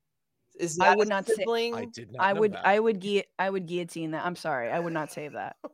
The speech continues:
Speaker 3: Oh my God.
Speaker 2: I
Speaker 1: Yeah, I
Speaker 2: did
Speaker 1: know,
Speaker 2: not
Speaker 1: I
Speaker 2: like
Speaker 1: don't, I'm not familiar. Uh, I,
Speaker 2: I, I'm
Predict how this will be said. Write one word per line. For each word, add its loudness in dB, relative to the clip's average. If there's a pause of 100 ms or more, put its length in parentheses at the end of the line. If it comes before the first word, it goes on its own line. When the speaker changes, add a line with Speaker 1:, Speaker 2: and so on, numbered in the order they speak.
Speaker 3:
Oh -10 (180)
my -20 (100)
God. -16 (200)
Speaker 2:
I 6
Speaker 1:
Yeah, 10
I 10
Speaker 2:
did 2
Speaker 1:
know, 2
Speaker 2:
not 6
Speaker 1:
I -
Speaker 2:
like 6
Speaker 1:
don't, 6
I'm 0
not 0
familiar. -10 (440)
Uh, 2
I, 6
Speaker 2:
I, 6
I'm 4